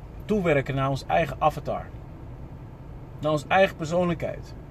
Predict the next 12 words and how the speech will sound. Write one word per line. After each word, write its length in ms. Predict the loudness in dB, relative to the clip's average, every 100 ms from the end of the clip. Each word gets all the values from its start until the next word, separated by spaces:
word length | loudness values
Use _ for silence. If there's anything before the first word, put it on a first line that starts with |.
| -14 -14 -14 -14 -14 -14 -14 -14 2
Uiteraard 520 | 8 8 8 8 6 6
wel 240 | 4 4
in 140 | 2
een 220 | 2 2 2
hele 280 | 4 2
grote 360 | 2 0 0 2
noemer, 380 | 2 4 2 0 -8 -14 -14 -14 -14 -14 -4
eh, 400 | 0 2 2 4
waarin, 340 | 6 6 4
waarin 220 | 4 4
je 120 | 2
past. 460 | 4 2 2 -2 -8